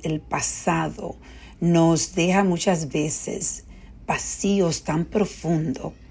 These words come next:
que tratamos de llenar ese vacío con cosas que no destruyen nuestras vidas, que no hacen daño. Y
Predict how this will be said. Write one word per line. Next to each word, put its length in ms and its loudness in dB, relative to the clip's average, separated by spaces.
que 140 6
tratamos 760 4
de 120 0
llenar 520 0
ese 340 0
vacío 840 -4
con 760 4
cosas 520 0
que 160 -2
no 420 0
destruyen 920 -2
nuestras 460 -4
vidas, 480 -12
que 140 0
no 180 2
hacen 540 0
daño. 440 -4
Y 500 6